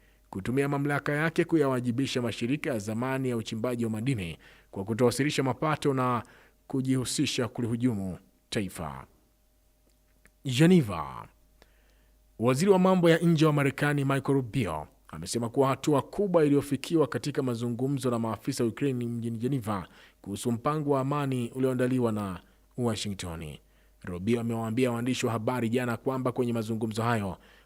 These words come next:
wameandaa hati ya msingi ambayo ingetumika kwa ajili ya majadiliano zaidi kuelekea kufikiwa makubaliano ya amani. Ujumbe wa Rubio umejumuisha mkwewe Trump,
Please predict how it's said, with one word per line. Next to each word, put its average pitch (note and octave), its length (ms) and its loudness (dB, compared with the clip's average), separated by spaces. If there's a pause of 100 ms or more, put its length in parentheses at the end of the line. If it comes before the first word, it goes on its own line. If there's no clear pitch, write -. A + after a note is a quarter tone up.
(100)
wameandaa D3+ 360 0
hati F3 220 2
ya F3 80 6
msingi D#3+ 400 0
ambayo A2+ 420 2
ingetumika A2+ 720 -2
kwa D3 160 2
ajili D#3 320 0
ya B2 100 4
majadiliano A2+ 680 -2 (320)
zaidi A#2 340 -2
kuelekea C3+ 460 2
kufikiwa C#3+ 560 -2
makubaliano A#2+ 680 0
ya G2+ 120 -2
amani. D#2 440 -8 (560)
Ujumbe B2 460 0
wa A#2 240 0
Rubio A#2 420 2
umejumuisha A#2+ 760 -2
mkwewe B2 380 -2
Trump, C3 420 -6